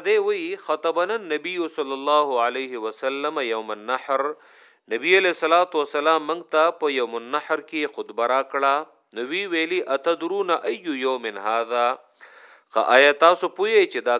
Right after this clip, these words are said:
کومه ورځ ده؟ نو قلنا، مونږ ورته ویلي الله ورسوله اعلم، خ-، الله او د الله پیغمبر هغه ښه پوهیږي. فسکتا، نبی علیہ السلام لږ سات خ-، غلی شه، خاموش شه.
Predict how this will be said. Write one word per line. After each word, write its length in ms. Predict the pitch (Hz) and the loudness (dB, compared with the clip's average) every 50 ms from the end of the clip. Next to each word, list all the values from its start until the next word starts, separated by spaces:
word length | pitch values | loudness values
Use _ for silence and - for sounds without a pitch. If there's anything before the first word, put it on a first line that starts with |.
| - - | -2 -4
کومه 220 | 143 143 147 143 143 | -6 -2 -2 0 0
ورځ 260 | 143 156 165 156 - - | 2 0 0 -2 -2 2
ده؟ 100 | 160 160 165 170 180 - - _ _ _ _ _ _ - | 4 4 6 4 2 -2 -8 _ _ _ _ _ _ 0
نو 160 | 110 120 120 - | 0 0 2 6
قلنا، 360 | - 190 202 190 180 175 175 175 | 6 6 8 8 6 8 6 6
مونږ 260 | 165 151 151 156 143 | 6 4 -2 -4 -2
ورته 320 | 135 127 127 - 123 123 135 135 | -2 -2 -2 -2 -4 -4 -4 -2
ویلي 260 | 143 147 151 147 143 127 - 113 | -2 -2 -2 -2 -2 -4 -4 -4
الله 460 | 117 120 123 131 131 127 117 117 110 | -6 -2 0 2 2 2 2 0 -4
ورسوله 920 | 104 98 95 92 - - 120 117 113 107 104 98 95 92 - - 110 123 | -4 -4 -6 -10 -12 -10 -10 -10 -8 -8 -10 -8 -8 -8 -8 -2 2 4
اعلم، 400 | 135 131 135 139 147 156 170 190 196 - _ _ - - - - _ _ _ - | 6 6 6 4 2 -2 -2 -4 -10 -18 _ _ -20 -20 -20 -20 _ _ _ -4
خ-، 140 | 110 - - - 131 147 | -2 -2 4 4 6 6
الله 200 | 156 170 190 208 214 | 8 8 8 8 8
او 80 | 196 147 147 | 6 4 2
د 100 | 143 139 143 | 0 0 0
الله 260 | 143 156 160 160 160 | 0 0 0 0 -2
پیغمبر 540 | 147 127 113 117 117 117 113 127 131 - - | -4 -6 -6 -6 -8 -8 -6 -6 -6 -6 -6
هغه 260 | - 104 107 113 110 | -6 -6 -8 -8 -8
ښه 100 | - 143 139 - 139 | -10 -12 -12 -12 -12
پوهیږي. 420 | 139 143 147 151 139 151 156 160 170 - - _ _ _ _ _ _ _ _ _ _ _ _ | -12 -12 -12 -12 -12 -12 -12 -12 -12 -14 -18 _ _ _ _ _ _ _ _ _ _ _ _
فسکتا، 720 | 147 160 160 - 233 240 240 - 151 139 - 147 151 160 156 135 | -2 -2 2 2 2 2 2 2 0 2 4 4 4 4 2 0
نبی 240 | 127 123 139 143 | -4 -4 -2 0
علیہ 160 | 139 135 123 - | 0 0 -2 -4
السلام 400 | 135 127 135 143 151 143 120 110 | -4 -2 -2 -2 -2 -4 -6 -8
لږ 180 | 101 - - 127 | -8 -8 -4 0
سات 340 | 120 127 135 135 - - - | 2 2 2 0 -2 -10 -12
خ-، 340 | - 98 - - - 107 101 | -10 -10 -10 -10 -14 -8 -4
غلی 240 | 127 160 180 170 139 | -2 0 0 0 -2
شه، 360 | 113 - 110 104 113 139 147 - 110 | -2 -4 -4 -4 -4 -4 -4 -4 -4
خاموش 480 | 101 104 110 131 147 147 131 - - | -4 -4 -4 -4 -6 -6 -6 -8 -8
شه. 160 | 110 98 101 | -6 -4 -4